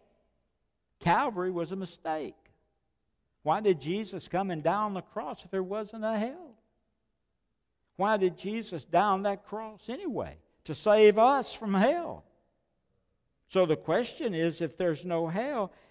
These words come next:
how can there be a heaven? The same Bible that tells us of hell tells us of heaven.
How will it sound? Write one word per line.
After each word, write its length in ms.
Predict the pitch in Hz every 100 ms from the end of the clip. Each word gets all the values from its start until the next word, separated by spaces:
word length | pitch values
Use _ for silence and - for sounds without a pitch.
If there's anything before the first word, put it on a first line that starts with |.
| _ _
how 240 | 170 196
can 260 | 190 202 196
there 120 | 202
be 140 | 185
a 140 | 220 233
heaven? 560 | 202 294 311 247 208 165 _ _ _ _ _ _ _ _ _ _ _ _ _ _ _ _ _ -
The 40 |
same 340 | - 165 170
Bible 400 | 156 170 185 160
that 200 | 151 151
tells 360 | - 180 190 160
us 180 | 175 -
of 140 | 156
hell 300 | 196 285 233
tells 380 | - 175 160 170
us 180 | 196 -
of 120 | 226
heaven. 520 | - 262 269 233 160